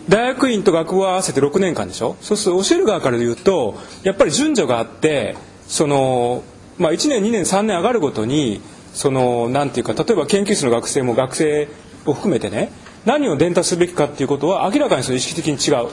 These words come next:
変えてるっていうのが一つがあるでしょ。で、もう一つは、その、まあ、最近よく問題になってるけど、その大学院の実務経験年数っていうのがあって、通常であればこれまでは、その一級建築士を受験する資格っていうのが、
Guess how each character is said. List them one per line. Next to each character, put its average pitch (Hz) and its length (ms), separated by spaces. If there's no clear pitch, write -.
変 143 120
え 147 40
て 143 80
る 139 80
っ - 40
て 135 100
い - 0
う 110 40
の 107 60
が 101 60
一 107 140
つ 117 80
が 104 60
あ - 20
る 95 60
で - 60
し - 40
ょ。 190 120
で、 160 60
も 226 140
う 294 40
一 302 140
つ 139 120
は、 123 320
そ 147 180
の、 139 220
ま 185 120
あ、 151 40
最 233 200
近 233 100
よ 247 60
く 190 80
問 151 120
題 160 120
に 160 40
な 160 60
っ 160 40
て 135 80
る 110 60
け 107 80
ど、 117 140
そ 151 80
の 123 80
大 262 260
学 294 160
院 185 80
の 131 60
実 139 140
務 285 60
経 277 120
験 269 180
年 262 140
数 - 140
っ - 20
て - 80
い - 20
う - 20
の 110 60
が 104 80
あ 104 40
っ 107 40
て、 117 440
通 285 180
常 294 160
で 285 80
あ 277 60
れ 170 80
ば 127 80
こ - 80
れ 170 80
ま 175 120
で 127 60
は、 110 380
そ 135 80
の 135 80
一 156 40
級 277 160
建 277 200
築 - 160
士 - 160
を 127 280
受 143 120
験 254 180
す 262 60
る 247 60
資 - 100
格 247 200
っ 220 40
て - 120
い 110 40
う - 20
の 95 80
が、 113 320